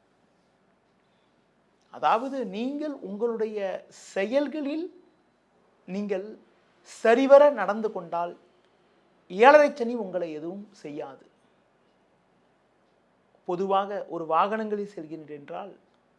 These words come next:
தலைக்கவசம் அணிந்து செல்வது மிக மிக நல்லது. நீங்கள் சட்டப்படி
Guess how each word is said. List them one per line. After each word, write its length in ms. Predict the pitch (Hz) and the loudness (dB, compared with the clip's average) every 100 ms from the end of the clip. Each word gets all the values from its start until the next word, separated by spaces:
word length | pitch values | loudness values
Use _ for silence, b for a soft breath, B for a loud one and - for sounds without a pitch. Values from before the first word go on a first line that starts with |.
| _ _ _ _ _ _ _ _ 202 | _ _ _ _ _ _ _ _ 6
தலைக்கவசம் 640 | 226 240 233 214 - 185 160 | 6 6 0 -2 -6 -10 -8
அணிந்து 260 | 180 196 190 | -8 -10 -12
செல்வது 260 | 156 147 196 156 | -14 -14 -16 -16
மிக 120 | 147 143 | -18 -18
மிக 140 | 151 143 | -18 -20
நல்லது. 320 | 139 143 - _ _ _ _ _ _ _ _ _ _ _ _ _ 165 | -20 -20 -20 _ _ _ _ _ _ _ _ _ _ _ _ _ -12
நீங்கள் 340 | 202 214 202 208 - _ _ _ - | -8 -4 -6 -6 -16 _ _ _ -8
சட்டப்படி 480 | 185 - 262 262 | -4 2 4 4